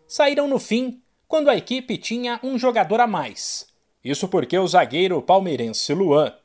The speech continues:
deu uma cotovelada em Diego Souza e foi expulso. Para o técnico Renato Portaluppi, o jogo difícil não foi nenhuma surpresa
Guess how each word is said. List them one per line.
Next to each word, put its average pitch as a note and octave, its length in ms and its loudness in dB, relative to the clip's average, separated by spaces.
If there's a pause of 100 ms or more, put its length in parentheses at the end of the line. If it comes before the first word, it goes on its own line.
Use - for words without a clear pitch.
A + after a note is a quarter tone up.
(280)
deu E3+ 160 4
uma G3 160 2
cotovelada D#3+ 680 0
em C#3+ 60 -6
Diego F3+ 420 2
Souza C#3 640 0 (340)
e A#2+ 120 -12
foi D#3 180 0
expulso. E3 760 -4 (580)
Para D#3+ 160 6
o D#3+ 40 0
técnico F#3+ 480 0
Renato D3 460 0
Portaluppi, F#3 880 0 (300)
o C3+ 120 -2
jogo A#3+ 280 6
difícil B3 560 -4
não A3+ 120 0
foi C4 220 2
nenhuma C#4+ 460 -2
surpresa B2+ 760 -2